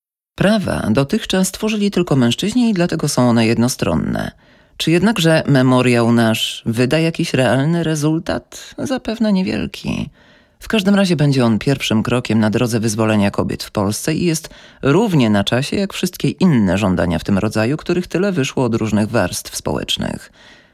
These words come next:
Będzie to najwyższym triumfem, gdy społeczeństwo da nam swobodę, ale już jest triumfem, że kobieta odczuwa jej potrzebę.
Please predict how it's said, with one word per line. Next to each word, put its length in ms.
Będzie 360
to 380
najwyższym 680
triumfem, 720
gdy 280
społeczeństwo 720
da 240
nam 240
swobodę, 600
ale 360
już 360
jest 240
triumfem, 760
że 160
kobieta 380
odczuwa 420
jej 100
potrzebę. 680